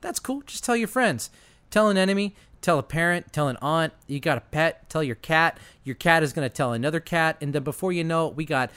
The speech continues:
five thousand cats downloading the show, and we're the biggest feline podcast on the internet. You want it,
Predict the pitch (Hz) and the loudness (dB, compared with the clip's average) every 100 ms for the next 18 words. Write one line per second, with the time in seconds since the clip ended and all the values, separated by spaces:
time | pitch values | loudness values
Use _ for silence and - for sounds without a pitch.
0 | - - - 190 185 - 185 165 160 - | -18 -20 -2 2 2 2 0 2 -2 -2
1 | 160 - - 147 151 143 143 123 151 139 | -4 -2 -2 -2 0 -2 -4 -2 0 2
2 | 135 127 131 120 107 156 151 151 - - | 0 -2 -2 -4 -2 -2 0 -2 -4 -14
3 | - - 160 147 135 131 131 - 127 123 | -20 -6 -2 -2 0 -2 -4 -4 -4 -4
4 | 135 117 - 123 117 113 - 156 151 147 | -6 -6 -8 -8 -6 -6 -4 -2 0 0
5 | 143 - - - 127 180 160 160 151 151 | -2 -10 -20 -10 -2 0 2 2 2 0